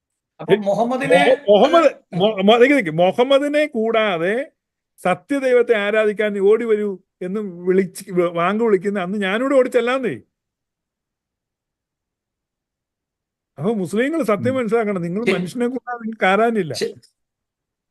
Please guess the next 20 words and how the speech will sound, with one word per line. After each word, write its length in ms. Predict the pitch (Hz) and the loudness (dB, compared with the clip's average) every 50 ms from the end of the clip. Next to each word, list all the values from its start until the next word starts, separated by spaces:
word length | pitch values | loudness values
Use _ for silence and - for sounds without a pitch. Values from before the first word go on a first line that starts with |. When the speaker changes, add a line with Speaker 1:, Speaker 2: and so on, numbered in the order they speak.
| _ _ _ _ _ _ _ _ _ _ _ 170 | _ _ _ _ _ _ _ _ _ _ _ 2
Speaker 1:
ശരിക്കും 280 | 180 196 196 240 262 | 2 4 4 6 6
പറഞ്ഞാൽ 260 | 262 262 254 254 262 262 | 6 6 8 6 6 6
കാലാകാലങ്ങളിൽ 920 | 247 220 214 220 233 254 254 247 240 226 226 233 240 233 247 247 233 233 | 6 6 6 6 6 6 6 6 6 6 6 4 2 2 2 0 0 0
മനുഷ്യൻ 400 | 214 202 202 208 - 233 226 208 | -2 -6 -6 -6 -6 -8 -8 -6
മുഹമ്മദിനെ, 880 | 196 190 175 175 196 196 220 233 233 233 247 247 254 262 - - - _ _ _ _ _ _ - | -6 -8 -6 -6 -6 -6 -6 -4 -4 -4 -4 -4 -6 -6 -10 -14 -20 _ _ _ _ _ _ -10
ഏഹ്, 460 | - 202 196 196 196 202 202 202 - - | -6 -4 -2 -2 -2 0 -2 -2 -2 0
ആരാധിക്കുക 800 | - 180 185 202 202 208 208 202 214 214 - - - 220 220 220 | 2 2 2 4 2 2 0 0 -4 -8 -12 -12 -10 -6 -2 -2
അല്ലെങ്കിൽ 460 | 220 220 220 - - 196 202 214 214 220 | -2 -2 -2 -4 -8 -10 -10 -10 -10 -10
Speaker 2:
അത്രേ 160 | 208 185 175 | -8 -6 -6
Speaker 1:
മുഹമ്മദിനെ 420 | 156 190 196 220 226 226 233 233 | -6 -6 -4 -4 -2 2 6 6
Speaker 2:
ഉള്ളൂ. 160 | 202 147 123 | 6 4 2
Speaker 1:
സ്തുതിക്കുക 400 | - 202 180 202 208 202 240 240 | -4 -12 -14 -16 -12 -6 -2 0
എന്നുള്ള 420 | 233 226 220 220 202 214 220 214 220 | 2 2 2 0 -4 -6 -8 -8 -6
ഒരു 100 | 208 214 | -4 -2
ആശയം 560 | 202 185 185 196 208 196 - 226 226 233 226 | -2 0 0 -2 -2 -4 -4 -4 -4 -4 -4
പുള്ളിയുടെ 440 | 214 - _ 214 233 226 247 247 254 | -8 -12 _ -10 -6 -4 -2 -2 -2
മനസ്സിൽ 420 | 233 233 233 - 233 240 233 233 | -2 -2 -4 -4 -8 -8 -8 -8
തന്നെ 120 | 233 233 220 | -6 -6 -6
രൂപം 260 | 226 226 214 233 202 | -6 -4 -4 -4 -6
കൊണ്ടു. 460 | 185 180 180 175 175 160 175 - - | -6 -8 -8 -8 -10 -10 -12 -16 -20